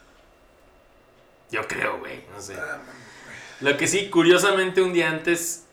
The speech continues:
Speaker 1: estaban afuera de la Lotería Nacional, atascados los módulos de los, de los, este,
Speaker 2: ¿De los de venta?
Speaker 1: de los de venta de boletos, porque la gente quería comprar su cachito,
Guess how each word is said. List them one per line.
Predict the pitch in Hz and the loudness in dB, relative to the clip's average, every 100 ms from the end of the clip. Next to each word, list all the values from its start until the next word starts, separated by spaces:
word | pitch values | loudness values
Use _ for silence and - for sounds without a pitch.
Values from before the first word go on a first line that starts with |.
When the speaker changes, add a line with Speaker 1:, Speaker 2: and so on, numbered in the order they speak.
| _ | _
Speaker 1:
estaban | - 113 127 123 123 | -12 -4 0 0 0
afuera | - 123 123 | -2 -2 -2
de | 117 | -2
la | |
Lotería | 104 104 104 | -2 -2 -2
Nacional, | 110 - 101 104 117 - - - | -4 -8 -6 -6 -6 -10 -14 -6
atascados | - - - 165 147 | -4 -4 -4 -2 0
los | 120 113 | -2 -4
módulos | 120 117 107 101 | -4 -4 -6 -6
de | 98 | -8
los, | 98 92 - - _ - | -8 -12 -14 -20 _ -20
de | 110 104 | -10 -8
los, | 110 - 92 | -8 -12 -16
este, | - - 92 92 90 - _ _ _ _ _ _ _ _ _ _ _ 131 | -14 -12 -12 -12 -16 -20 _ _ _ _ _ _ _ _ _ _ _ -14
Speaker 2:
¿De | 131 | -10
los | 127 | -8
de | 127 | -8
venta? | 143 131 | -10 -4
Speaker 1:
de | 127 | 0
los | 123 117 | 2 0
de | 117 | -2
venta | 117 117 135 | -2 -2 -2
de | 123 | -2
boletos, | 113 117 117 - 113 113 - - _ _ _ _ | 0 0 0 -2 -6 -6 -12 -20 _ _ _ _
porque | 101 98 98 | -10 -8 -12
la | |
gente | - 107 113 | -12 -12 -10
quería | 101 104 | -10 -12
comprar | 98 98 104 | -14 -12 -12
su | - 104 | -12 -16
cachito, | - - - | -16 -18 -20